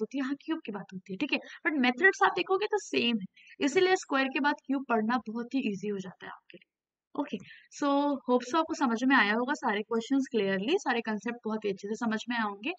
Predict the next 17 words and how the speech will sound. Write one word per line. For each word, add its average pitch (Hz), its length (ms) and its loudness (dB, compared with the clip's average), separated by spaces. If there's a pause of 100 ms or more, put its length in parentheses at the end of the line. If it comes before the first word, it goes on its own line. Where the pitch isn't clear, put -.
(420)
Next 320 200 4
video 339 180 2
में 349 100 0
जब 320 140 2
हम 320 80 2
मिलेंगे 277 300 4
तो 330 100 -2
हम 302 100 -2
इसके 285 200 -6
आगे 254 240 2
के 269 100 2
topics 254 360 -2
को, 262 320 0
अ, 208 260 -2
continue 214 420 -2
रखेंगे। 277 440 -2 (400)
ओके, 269 180 -2